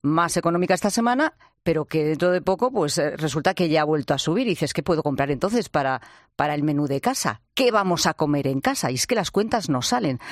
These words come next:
Así que, ¿qué hacemos? Pues echamos un ojo en el pasillo de los congelados, en el de la bollería, en la de los productos ultraprocesados. ¿Por qué? Pues porque salen más baratos. Así de simple.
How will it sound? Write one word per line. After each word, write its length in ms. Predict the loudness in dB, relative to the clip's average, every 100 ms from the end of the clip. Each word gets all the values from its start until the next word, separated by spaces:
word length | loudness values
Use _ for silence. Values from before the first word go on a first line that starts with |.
| -10 -6
Así 260 | -2 0
que, 120 | 0 2
¿qué 80 |
hacemos? 380 | 2 2 0 -2
Pues 420 | -4 0 2 2
echamos 380 | 0 0 -2 0
un 100 | 0
ojo 200 | 2 2
en 60 | 0
el 60 |
pasillo 360 | 0 0 2 2
de 80 | 0
los 120 | 0
congelados, 680 | -2 0 2 2 2 0 -4 -12 -18 -18 _ 0
en 160 | 2
el 100 | 2
de 80 | 2
la 60 | 2
bollería, 560 | 2 2 2 2 0 -4 _ _
en 120 | 0 2
la 100 | 2
de 60 |
los 120 | 0
productos 560 | 0 0 0 -2 -2 -2 -2
ultraprocesados. 1200 | -2 0 0 2 0 -2 -2 0 0 2 0 0
¿Por 180 | 0 2
qué? 160 | 0
Pues 220 | -2 -4
porque 200 | -2 -2
salen 260 | -2 0 0
más 160 | -2 -2
baratos. 500 | -4 -2 -4 -4 -4
Así 220 | -2 0
de 60 | -2
simple. 380 | -2 -4 -4